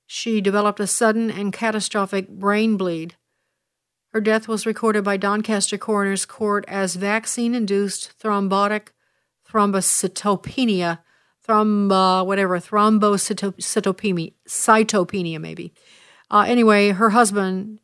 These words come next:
said she's a mom of two. She complained that her head felt like it was going to explode. And her father, Wayne Merrill, said her last words were her headache was gonna kill her.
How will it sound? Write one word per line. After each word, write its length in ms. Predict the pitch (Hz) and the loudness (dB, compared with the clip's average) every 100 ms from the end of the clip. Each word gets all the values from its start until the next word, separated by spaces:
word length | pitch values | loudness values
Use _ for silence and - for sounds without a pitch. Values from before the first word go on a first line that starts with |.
| - | -8
said 520 | - 226 208 196 - | 0 4 4 0 -8
she's 260 | - - 196 | -10 -6 0
a 60 | 214 | 2
mom 240 | 208 220 | 4 4
of 160 | 220 - | 2 0
two. 360 | 247 240 233 - _ _ _ | 2 2 0 -8 _ _ _
She 140 | - | -12
complained 360 | 220 208 240 214 | -8 0 2 4
that 80 | 208 | 4
her 80 | |
head 240 | 190 214 196 | 2 -2 -2
felt 220 | 214 202 | -2 -2
like 120 | 196 | -4
it 60 | 214 | -6
was 140 | 185 | -4
going 240 | 196 190 196 | -2 -2 -2
to 60 | |
explode. 580 | 190 - - 262 233 175 _ _ _ _ _ _ _ _ _ _ _ _ | -6 -8 -4 -2 -2 -6 _ _ _ _ _ _ _ _ _ _ _ _
And 180 | 202 202 | -8 -4
her 180 | 208 196 | -2 0
father, 520 | 240 240 233 202 208 | 4 6 6 2 -2
Wayne 260 | 202 214 | -2 0
Merrill, 320 | 214 190 190 185 | 0 0 -2 -2
said 220 | - 190 | -4 -4
her 120 | 202 | -2
last 300 | 196 196 - | -2 -2 -4
words 320 | 208 208 180 | -2 -2 -4
were 380 | 190 180 175 170 _ | -4 -4 -6 -10 _
her 180 | _ 196 | _ -8
headache 340 | 190 208 185 190 | -4 -4 -4 -6
was 220 | 180 - | -6 -6
gonna 240 | - 185 | -6 -8
kill 300 | 175 202 190 | -8 -8 -8
her. 260 | 180 170 | -8 -12